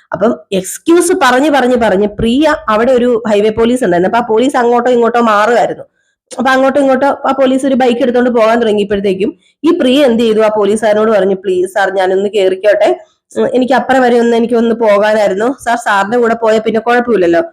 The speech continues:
ഏ, ആരും കൈയൊന്നും നീട്ടി നിർത്തത്തൊന്നുമില്ലല്ലോ സാർ, പ്ലീസ് സാർ" എന്ന് പറഞ്ഞപ്പോഴത്തേക്ക്, "എന്നാ കേറെന്നും" പറഞ്ഞ് നമ്മുടെ പ്രിയ അവിടെ നിന്ന് രക്ഷപ്പെട്ടു പോയി. സത്യം പറഞ്ഞാൽ പ്രിയ ആണ് ശ്രീകാന്തിനെയും വർഷേനെയും കുരുക്കിയത്. ലാസ്റ്റ്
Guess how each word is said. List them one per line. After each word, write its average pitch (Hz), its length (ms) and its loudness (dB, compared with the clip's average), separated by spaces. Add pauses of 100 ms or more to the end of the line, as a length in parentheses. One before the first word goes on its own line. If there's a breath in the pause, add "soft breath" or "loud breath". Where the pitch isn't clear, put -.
(280 soft breath)
ഏ, 240 80 2 (140)
ആരും 214 300 2 (100)
കൈയൊന്നും 220 440 0
നീട്ടി 202 220 0
നിർത്തത്തൊന്നുമില്ലല്ലോ 202 840 0
സാർ, 208 180 0
പ്ലീസ് 196 340 -4
സാർ" 208 140 0
എന്ന് 202 120 0
പറഞ്ഞപ്പോഴത്തേക്ക്, 196 420 -2
"എന്നാ 233 240 2
കേറെന്നും" 240 400 2
പറഞ്ഞ് 208 260 0 (280 loud breath)
നമ്മുടെ 285 280 2
പ്രിയ 302 280 2
അവിടെ 233 160 2
നിന്ന് 220 140 0
രക്ഷപ്പെട്ടു 190 420 -2
പോയി. 165 120 0
സത്യം 311 280 -2
പറഞ്ഞാൽ 320 320 0
പ്രിയ 285 340 0
ആണ് 285 300 2
ശ്രീകാന്തിനെയും 247 640 -2
വർഷേനെയും 220 420 -2
കുരുക്കിയത്. 170 440 0 (880 soft breath)
ലാസ്റ്റ് 311 440 0